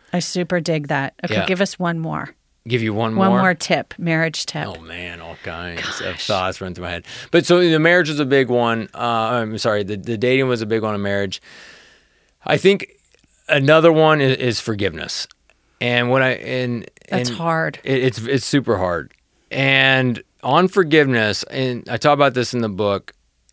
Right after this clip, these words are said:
Speaker 2: I kinda classify as three different levels of forgiveness.
Speaker 1: Okay.
Speaker 2: There's the big, there's the big forgiveness, right? There's the, there's the affair, there's the, I, I, I mean, there's a
Speaker 1: More like a trust
Speaker 2: there, yeah, something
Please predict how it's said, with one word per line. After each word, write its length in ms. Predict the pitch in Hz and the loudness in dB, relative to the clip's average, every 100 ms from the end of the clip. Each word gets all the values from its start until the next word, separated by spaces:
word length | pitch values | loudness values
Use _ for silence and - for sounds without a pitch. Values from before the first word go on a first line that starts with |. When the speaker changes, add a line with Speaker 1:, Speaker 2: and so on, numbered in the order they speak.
| _ | _
Speaker 2:
I 140 | 120 123 | -2 0
kinda 260 | 151 156 | 2 0
classify 500 | 135 151 135 - 131 | 2 4 2 2 2
as 140 | 117 - | 2 0
three 240 | 131 135 | 0 2
different 360 | 135 127 127 113 | 4 2 0 0
levels 300 | 107 104 92 | 0 0 -6
of 60 | |
forgiveness. 600 | - 92 87 69 - - - - | -8 -6 -6 -8 -12 -14 -14 -12
Speaker 1:
Okay. 180 | 185 185 | -8 2
Speaker 2:
There's 280 | 156 160 135 | 4 6 4
the 120 | 151 | 2
big, 760 | 127 110 135 139 143 143 139 127 _ _ _ _ | 2 2 4 6 4 2 0 -8 _ _ _ _
there's 240 | 113 131 117 | 0 0 2
the 100 | 127 | 0
big 560 | 110 117 113 104 98 - - | 4 4 4 0 -8 -16 -16
forgiveness, 640 | - 107 95 80 67 - | -8 -4 -4 -6 -10 -6
right? 300 | 101 104 101 | 0 0 0
There's 300 | 117 123 110 | 2 0 2
the, 260 | 117 113 110 | 0 0 0
there's 240 | 110 98 | 0 -2
the 120 | 92 | -2
affair, 460 | 95 - 147 151 143 | -2 0 0 2 2
there's 320 | 117 104 90 | 0 0 -2
the, 380 | 90 92 90 80 _ - - - _ - | -4 -4 -4 -8 _ -20 -20 -20 _ -8
I, 80 | |
I, 360 | 101 110 113 104 | -2 2 2 2
I 40 | 98 | -4
mean, 300 | 113 107 104 | -8 -6 -4
there's 220 | 110 110 | -2 0
a 40 | |
Speaker 1:
More 220 | 214 226 214 | 2 4 4
like 160 | 202 | 2
a 80 | 180 | 0
trust 640 | - - 175 151 - - | -2 0 2 0 -4 -2
Speaker 2:
there, 120 | 131 | 0
yeah, 300 | 127 123 101 | 2 2 2
something 200 | 92 170 | 2 4